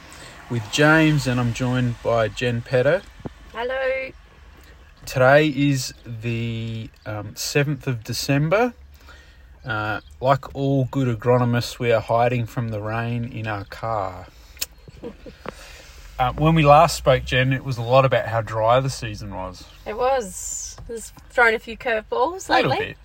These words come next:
Speaker 2: Yeah.
Speaker 1: yeah. Um, so we were track-, we're still about two hundred mils of rainfall behind last season,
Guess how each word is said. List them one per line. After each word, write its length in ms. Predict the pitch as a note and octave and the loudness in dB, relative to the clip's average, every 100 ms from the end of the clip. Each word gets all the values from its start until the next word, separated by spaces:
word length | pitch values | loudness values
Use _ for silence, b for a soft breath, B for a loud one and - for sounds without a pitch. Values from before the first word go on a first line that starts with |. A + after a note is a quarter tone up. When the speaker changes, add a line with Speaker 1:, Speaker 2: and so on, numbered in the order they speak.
| - | -14
Speaker 2:
Yeah. 400 | G3 G#2+ G2+ F#2+ - A#2 | -6 -4 -4 -6 -8 -2
Speaker 1:
yeah. 100 | A#2 | -2
Um, 140 | A2 | -4
so 160 | - B2+ | -4 0
we 200 | D3 E3 | 2 4
were 200 | E3+ D3+ | 4 2
track-, 440 | - D#3 D3 - | 2 0 0 -4
we're 60 | B2+ | -8
still 240 | - A#3+ | -4 2
about 300 | B3+ F#3 - | 6 6 4
two 160 | - D#3 | -2 2
hundred 260 | D3+ C3 | 2 0
mils 320 | B2 B2+ A#2+ | 0 0 -2
of 120 | G#2+ G#2 | -4 -4
rainfall 440 | A2 G#2+ - A2+ | -4 -4 -10 -8
behind 640 | G#2 G2+ G#2 G#2 G2 F#2+ - | -8 -6 -4 -4 -6 -12 -8
last 280 | G2+ F#2+ - | -6 -6 -8
season, 540 | G#2+ G2+ A#2 A2+ | -10 -10 -10 -8